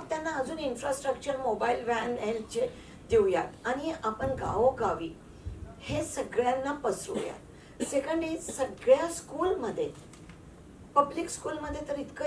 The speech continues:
इझी आहे, मॅन्डेटरी करता येईल की प्रत्येक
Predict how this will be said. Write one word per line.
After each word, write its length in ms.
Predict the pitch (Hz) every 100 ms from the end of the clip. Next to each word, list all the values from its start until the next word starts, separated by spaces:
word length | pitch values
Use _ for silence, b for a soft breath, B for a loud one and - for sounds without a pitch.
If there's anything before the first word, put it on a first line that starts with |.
| -
इझी 320 | 226 214 269 262
आहे, 280 | 208 180
मॅन्डेटरी 840 | 220 208 190 214 240 269 262 262 247
करता 340 | 240 - -
येईल 340 | 190 175 185 - B B B
की 120 | 320
प्रत्येक 680 | 330 - 269 - - 359 381